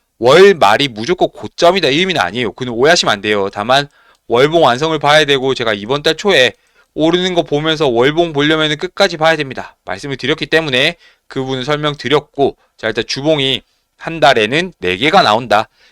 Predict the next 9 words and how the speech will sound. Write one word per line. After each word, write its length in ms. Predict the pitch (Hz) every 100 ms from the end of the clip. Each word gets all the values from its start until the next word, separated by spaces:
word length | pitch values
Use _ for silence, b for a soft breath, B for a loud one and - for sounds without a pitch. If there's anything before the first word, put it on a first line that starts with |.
| b
요거를 280 | 139 147 196
여러분들이 440 | 175 160 160 147 135
까먹으면 540 | - 208 240 254 202 104
안 120 | 90
돼요. 240 | 120 101
그러면서 640 | 95 143 156 139 120 110 80 b b b
차트 340 | - 254 -
볼 140 | 165 110
때, 340 | - 113 98